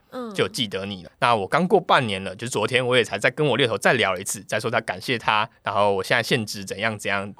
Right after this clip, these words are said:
Speaker 2: 一切都过得很好，
Speaker 1: 嗯。
Speaker 2: 那就是非常谢谢他帮我找到了一份很好的工作，我过得很，很开心。
Speaker 1: 嗯。
Speaker 2: 那他就也有开心跟再联系了一次嘛。这些都是你要继续联系跟感谢的，
Speaker 1: 嗯。
Speaker 2: 因为毕竟老实讲，没有他们，没有这份工作嘛。
Speaker 1: 对。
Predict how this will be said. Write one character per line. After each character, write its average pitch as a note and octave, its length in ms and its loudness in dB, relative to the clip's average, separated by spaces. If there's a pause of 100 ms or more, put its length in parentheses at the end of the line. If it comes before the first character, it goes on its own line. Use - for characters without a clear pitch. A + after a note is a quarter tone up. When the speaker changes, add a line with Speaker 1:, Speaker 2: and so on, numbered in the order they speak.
(140)
Speaker 2:
一 A2+ 80 -12
切 B2+ 140 -2
都 A#2 100 2
过 A#2 160 0
得 F#2 60 -4
很 F2+ 180 -14
好， - 200 -8 (220)
Speaker 1:
嗯。 - 80 -8
Speaker 2:
那 F#2+ 120 2
就 G2+ 100 -8
是 G#2 200 -6
非 - 180 0
常 G2+ 160 -4
谢 A#2 120 -4
谢 G2 300 -6 (100)
他 - 160 -6
帮 G#2 140 0
我 F#2+ 80 -2
找 G2 100 -8
到 G#2 140 0
了 F#2+ 80 -2
一 - 20 -8
份 G#2 160 -8
很 G2+ 140 -10
好 F#2+ 120 -4
的 F#2 60 -6
工 G2 180 -10
作， G2+ 120 -8
我 F#2 140 -10
过 A#2+ 180 0
得 - 60 -2
很， F#2 140 -14 (280)
很 G2 160 -12
开 G2+ 220 -2
心。 G2 240 -10 (140)
Speaker 1:
嗯。 B3 220 -4
Speaker 2:
那 C#3 100 2
他 B2 140 0
就 B2+ 120 4
也 G2 460 2
有 G2+ 180 -2
开 A2+ 200 0
心 A2 220 -6
跟 A2+ 140 -2
再 B2 140 4
联 G#2 200 -2
系 - 140 -4
了 F#2+ 60 -4
一 F#2+ 80 -12
次 - 220 -4
嘛。 F#2 120 -14 (420)
这 F3+ 100 -4
些 F3 60 2
都 F3+ 100 2
是 F#3 120 0
你 C#3+ 80 2
要 G#2+ 240 4
继 - 120 -4
续 C3 200 -2
联 G2+ 160 -4
系 - 120 -6
跟 A#2 200 -6
感 - 180 -4
谢 A2 180 -8
的， - 120 -18 (160)
Speaker 1:
嗯。 A3 60 -16
Speaker 2:
因 A#3 60 -10
为 D#3 80 6
毕 D#3+ 140 -2
竟 D3+ 220 0 (140)
老 G#2 100 4
实 A#2+ 120 -4
讲， - 160 0 (220)
没 C#3+ 260 4
有 C3+ 160 4
他 A2+ 200 2
们， A2 240 -2
没 A2+ 120 0
有 B2 100 4
这 B2 100 -6
份 A#2+ 100 2
工 A#2+ 180 2
作 A#2+ 200 2
嘛。 - 160 -14 (160)
Speaker 1:
对。 A#2 280 -8